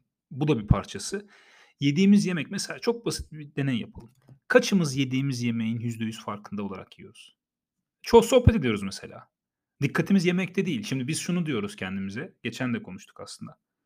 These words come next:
"Ya ben hepsini bir arada yapabiliyorum." Evet, yapabiliyorsunuz gerçekten. Bunda hiçbir sorun yok ama hiçbirini yüzde yüz yapamıyorsunuz. Bu adamlar diyor ki yüzde yüzünü farkındalığa verirsen, yani o şey neyse onu adarsan bütün dikkatine, o zaman diyor sen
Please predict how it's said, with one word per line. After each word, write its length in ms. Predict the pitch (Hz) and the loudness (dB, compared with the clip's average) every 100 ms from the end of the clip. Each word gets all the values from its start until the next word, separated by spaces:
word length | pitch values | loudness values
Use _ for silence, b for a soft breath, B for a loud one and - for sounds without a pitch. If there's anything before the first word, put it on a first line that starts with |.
| _ _ _ _ _ _ _ _ - | _ _ _ _ _ _ _ _ -4
"Ya 120 | 104 | 2
ben 120 | 127 | 2
hepsini 320 | 143 - 131 131 | 2 0 -2 2
bir 60 | |
arada 200 | 113 123 | 2 2
yapabiliyorum." 500 | 143 139 120 104 - - | 0 0 -2 -4 -4 4
Evet, 220 | 220 190 | 4 4
yapabiliyorsunuz 640 | 156 220 226 233 - 123 104 | 4 4 4 0 0 -4 -4
gerçekten. 380 | 98 - 107 | -8 -6 -6
Bunda 140 | 131 156 | -4 -6
hiçbir 140 | - | -6
sorun 220 | - 160 | -4 -2
yok 120 | 104 151 | -2 -2
ama 100 | 147 | -4
hiçbirini 300 | - 165 135 | -4 -4 -4
yüzde 180 | 117 | -2
yüz 100 | 120 | -2
yapamıyorsunuz. 600 | 120 - 101 98 - - _ _ _ _ _ _ _ _ - | -2 -6 -8 -8 -14 -18 _ _ _ _ _ _ _ _ 6
Bu 120 | 202 | 10
adamlar 440 | 233 202 202 202 196 | 10 8 6 2 2
diyor 180 | 240 240 | -4 -6
ki 140 | 131 | -8
yüzde 440 | 117 143 170 160 | -2 0 0 0
yüzünü 560 | 185 190 156 185 220 247 - _ - | 0 0 0 -2 -2 -6 -16 _ -6
farkındalığa 720 | 123 120 139 131 131 151 127 | -6 -4 -6 -4 -4 -4 -2
verirsen, 340 | 120 175 - | -4 -4 -6
yani 300 | 104 107 104 - | -4 -4 -4 -4
o 260 | 156 - _ - | -4 -6 _ -10
şey 280 | - 127 | -2 -2
neyse 300 | 135 151 147 107 | 0 -4 -6 -6
onu 220 | 113 147 | -4 -4
adarsan 540 | 123 170 233 - 120 | 0 -2 -2 -4 -4
bütün 200 | - 143 | -4 -6
dikkatine, 400 | 117 - 117 151 | -8 -12 -12 -10
o 120 | 196 | -10
zaman 380 | 143 143 120 110 | -8 -4 -4 -4
diyor 140 | 101 101 | -6 -10
sen 300 | 107 101 | -10 -12